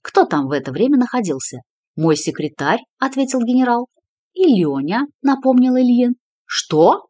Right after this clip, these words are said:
обернулся к нему Федосеев. «Наш водитель?»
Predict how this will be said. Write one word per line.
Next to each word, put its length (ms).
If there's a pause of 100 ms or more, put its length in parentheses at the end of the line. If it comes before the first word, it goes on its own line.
(120)
обернулся 580
к 120
нему 260
Федосеев. 600 (180)
«Наш 280
водитель?» 520